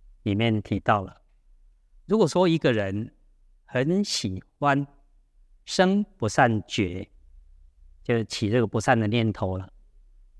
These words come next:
哦，非常喜欢长养、增长贪、嗔痴的，这是立根还是钝根？那就是钝根。所以我们反省一下哈，我，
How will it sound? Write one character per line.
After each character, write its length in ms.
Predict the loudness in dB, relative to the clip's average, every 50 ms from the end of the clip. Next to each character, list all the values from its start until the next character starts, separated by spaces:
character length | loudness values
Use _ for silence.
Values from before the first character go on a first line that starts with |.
| -12 -6
哦， 240 | -4 -4 -4 -4 -8 -12 -20 -20 -20 _ -20 -12
非 180 | -2 2 2 4
常 220 | 4 4 4 2
喜 240 | 0 0 0 0 0
欢 260 | 2 2 2 2 0 -4 -8 -16 -4
长 400 | 0 2 4 4 4 4 4 4
养、 240 | 4 4 4 2 -2 -10 -20 -20 -20 -20 -20 _ -20 -20 -20 -20 -20 -20 -20 -20 -20 -4
增 260 | 2 4 4 4 4
长 220 | 4 2 0 -2 -4 -16 -14
贪、 360 | -4 0 2 2 2 0 -6 -10 _ _ _
嗔 340 | -8 -4 -2 -2 0 -2 -4 -6
痴 300 | -4 -2 2 2 2 2
的， 140 | 0 -4 -8 _ _ _ _ _ -20 -20 _ _ _ _ _ _ _ _ _ _ _ _ -20 -20 _ _ _ _ _ _ -10 -4
这 120 | -2 -2
是 160 | 0 2 2
立 120 | 2 2 2
根 120 | 2 2
还 80 | 2 2
是 40 | 0
钝 200 | 0 0 -2 -2
根？ 220 | -2 -4 -6 -6 -8 -12 -20 -20 -20 -20 -20 -20 -20 -20 -20 -20 -20 -20 -20 -20 -20 -20 -20 -20 _ _
那 120 | -4 -2 0
就 100 | 2 0
是 140 | 0 -2 -2
钝 220 | -2 0 0 0 -2
根。 260 | -4 -6 -6 -6 -8 -10 _ _ _ _ _ -20 _ _ _ _ _ _ _ -20 -20 _ _ _
所 160 | 0 4 6
以 280 | 6 6 6 4 0 -6 -6
我 100 | -4 0
们 220 | 2 2 2 2 0 -2 -6 -16 _ _ _ _ _ -2
反 220 | 2 2 4 4 2
省 200 | 2 2 2 2
一 80 | 0
下 240 | 2 2 4 4 4
哈， 120 | 2 0 -2
我， 200 | -4 -6 -8